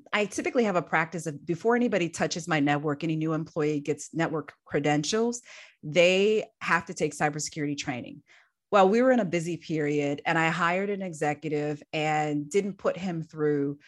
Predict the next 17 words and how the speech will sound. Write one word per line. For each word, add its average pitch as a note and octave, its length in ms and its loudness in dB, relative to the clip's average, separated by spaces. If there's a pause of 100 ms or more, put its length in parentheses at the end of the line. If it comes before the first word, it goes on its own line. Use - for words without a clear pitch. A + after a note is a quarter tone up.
(260)
um, C#3+ 240 0
cybersecurity D3 640 -4
training. C#3+ 560 -2
Figured G3+ 260 -2
we F#3 100 0
would D#3 140 -4
get D#3 240 0
to D#3 200 -2
it C#3+ 80 0
within D3+ 260 -4
a D3 40 0
week D3 240 -4
or D3+ 60 -4
two D3+ 160 -6
of C#3+ 80 -4
him C3+ 120 -6
starting, C3+ 580 -4